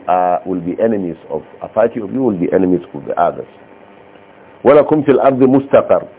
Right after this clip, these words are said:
Uh, مستقر موضع استقرار, a place of, uh, of dwelling, a dwelling place. وهو في مدة الحياة, that is during the lifetime. وقيل في بطن الأرض بعد الموت.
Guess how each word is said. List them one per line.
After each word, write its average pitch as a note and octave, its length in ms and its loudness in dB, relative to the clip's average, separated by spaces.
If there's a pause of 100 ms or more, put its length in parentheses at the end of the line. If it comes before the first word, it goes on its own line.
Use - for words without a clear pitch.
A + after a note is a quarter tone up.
(480)
Uh, A2 200 6
مستقر A#2 600 2
موضع C#3 480 2
استقرار, F#2+ 580 0 (100)
a - 60 -6
place C3+ 320 2 (120)
of, G#2+ 160 0 (300)
uh, F#2 380 -2 (240)
of F#2 180 -6
dwelling, A2+ 460 2
a - 80 2
dwelling A#2+ 400 4
place. E2+ 280 -4 (380)
وهو C3+ 260 4
في C3 200 0
مدة B2 380 2
الحياة, F#2 500 0
that A#2 200 4
is A2+ 180 -4
during A#2 340 0
the G2 340 -4
lifetime. F2+ 600 -2 (760)
وقيل C#3+ 440 4
في C3 160 2
بطن C#3 320 2
الأرض B2 400 2
بعد G#2+ 340 2
الموت. F#2 460 -4